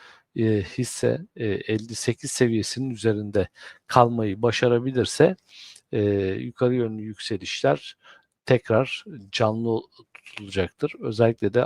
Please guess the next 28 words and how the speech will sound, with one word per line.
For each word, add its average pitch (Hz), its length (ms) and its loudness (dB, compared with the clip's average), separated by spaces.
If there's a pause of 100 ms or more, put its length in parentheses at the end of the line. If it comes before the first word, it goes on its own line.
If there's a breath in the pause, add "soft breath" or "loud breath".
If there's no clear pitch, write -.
(160)
altmış - 1080 -4 (440)
bir 131 380 0
yetmiş 117 540 0
seviyesi, 104 680 -2 (420 soft breath)
e, 113 240 -2
bizim 117 220 -4
için 139 360 -8 (340 soft breath)
önemli 117 520 -2
bir 113 120 2
referans. 87 600 -2 (380 loud breath)
E, 110 220 -4
buraya 123 220 2
da 127 80 -2
çok - 260 -6
yakınız. 104 560 -6 (320 soft breath)
E, 107 80 -4 (640)
buranın 135 360 4
üzerinde, 113 800 0 (440)
e, 127 100 -6
ya 110 400 -2
da 110 160 -4
buraya 120 280 4
yaklaşan 120 720 0
bir 95 220 -6
kapanış, 127 640 -2 (420 soft breath)
e, 110 300 -4
bu 127 140 0
hisseyi 123 580 -2